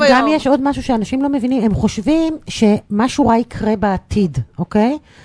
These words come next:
Speaker 1: עכשיו, משהו קורה, כבר קורה עכשיו, זאת אומרת, אנחנו כבר עכשיו, יש התחממות שאי אפשר לסגת ממנה. ה-, השאלה היא רק, אה, אה, אה,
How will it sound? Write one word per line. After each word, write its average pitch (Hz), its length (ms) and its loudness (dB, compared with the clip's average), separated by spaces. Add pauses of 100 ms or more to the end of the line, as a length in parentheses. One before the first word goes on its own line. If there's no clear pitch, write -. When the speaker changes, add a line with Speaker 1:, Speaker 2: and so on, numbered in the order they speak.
(100)
Speaker 1:
עכשיו, - 200 2
משהו 262 300 2
קורה, 233 340 2 (160)
כבר 247 360 2
קורה 247 300 2
עכשיו, 233 460 -2
זאת - 140 -8
אומרת, 185 240 -2
אנחנו 185 300 0 (280)
כבר 220 300 0
עכשיו, 294 460 0 (420)
יש 214 260 2
התחממות 240 520 2
שאי 254 420 -2
אפשר 269 200 -4
לסגת 240 440 0
ממנה. 170 320 2 (120)
ה-, - 200 -4
השאלה 196 360 0
היא 294 160 0
רק, 277 200 0 (560)
אה, 226 40 2 (240)
אה, 208 100 6 (220)
אה, 202 160 2